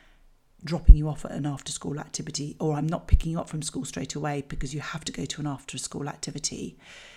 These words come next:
and you're, I want you to really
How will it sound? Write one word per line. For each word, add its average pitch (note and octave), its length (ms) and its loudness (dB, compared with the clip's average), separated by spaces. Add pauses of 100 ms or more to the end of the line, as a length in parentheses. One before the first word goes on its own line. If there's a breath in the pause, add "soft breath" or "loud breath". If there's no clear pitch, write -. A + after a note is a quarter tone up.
(200 loud breath)
and D#3+ 280 -6
you're, D#3+ 440 0 (440)
I - 80 -12 (180)
want F3 200 -6
you - 60 -10
to F3+ 120 -8
really - 500 -6